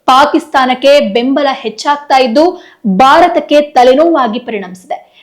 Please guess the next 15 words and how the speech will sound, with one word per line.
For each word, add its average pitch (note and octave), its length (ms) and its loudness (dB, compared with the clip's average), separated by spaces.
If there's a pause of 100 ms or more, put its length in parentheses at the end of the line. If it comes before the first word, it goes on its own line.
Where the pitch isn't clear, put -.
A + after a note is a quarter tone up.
(360)
ಪಾಕಿಸ್ತಾನಕ್ಕೆ B3+ 840 0
ಮುಸ್ಲಿಂ B3 440 -2
ರಾಷ್ಟ್ರಗಳು A#3+ 640 0 (180)
ಬೆಂಬಲ D4+ 500 4
ಕೊಡೋದಕ್ಕೆ C4 500 0
ಶುರು A3 240 -4
ಮಾಡಿವೆ. - 640 -16 (160)
ಚೀನಾ F#4+ 420 4
ಬೆಂಬಲದ C#4+ 600 2
ಬೆನ್ನಲ್ಲೇ C#4+ 840 -2
ಮಹತ್ವದ C4 540 -2 (200)
ಬೆಳವಣಿಗೆ C#4 460 0
ನಡೆದಿದೆ. F#3+ 460 -12 (400)
ಪಹಲ್ಗಾಮ್ C#4+ 640 0
ಭಯೋತ್ಪಾದಕರ B3 760 -2